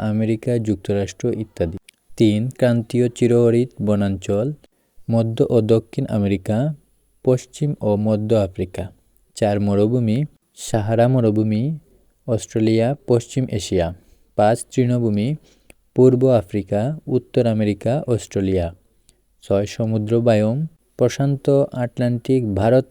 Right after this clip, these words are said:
আটলান্টিক মহাসাগর। সাত, মিঠা পানি, উত্তর আমেরিকা, কানাডা, মার্কিন যুক্তরাষ্ট্র। আট, নিরক্ষীয় তৃণভূমি, পূর্ব আফ্রিকা, উত্তর আফ্রিকা, অস্ট্রেলিয়া। নয়, সাভানা,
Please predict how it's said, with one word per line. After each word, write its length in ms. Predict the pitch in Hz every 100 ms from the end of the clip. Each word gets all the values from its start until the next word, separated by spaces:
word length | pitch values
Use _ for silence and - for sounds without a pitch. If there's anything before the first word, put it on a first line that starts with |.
| -
আটলান্টিক 640 | 117 - 117 120 113 131
মহাসাগর। 560 | 120 92 90 90 - - _ _ -
সাত, 240 | 110 104 117
মিঠা 280 | 117 135
পানি, 300 | 131 123 120 151 156 _ -
উত্তর 380 | 123 - - 120
আমেরিকা, 460 | 120 120 117 131 135 139
কানাডা, 400 | 120 104 104 107 107
মার্কিন 440 | 107 104 - 135 117
যুক্তরাষ্ট্র। 640 | 104 - 95 90 - 101 120 143 _ _ _ - _ _ _
আট, 320 | 110 104 123 - - 123
নিরক্ষীয় 480 | 113 113 - - 143
তৃণভূমি, 580 | 139 120 104 98 98 104 147 _ _ _ _ _ _ -
পূর্ব 200 | 127 123 123
আফ্রিকা, 360 | - 127 120 135 123
উত্তর 260 | 120 - 113
আফ্রিকা, 420 | 110 - 113 - 131
অস্ট্রেলিয়া। 680 | 107 110 - 95 92 87 85 - _ _ _ _
নয়, 280 | 101 98 104 139 _ _ _
সাভানা, 480 | - 104 95 101 104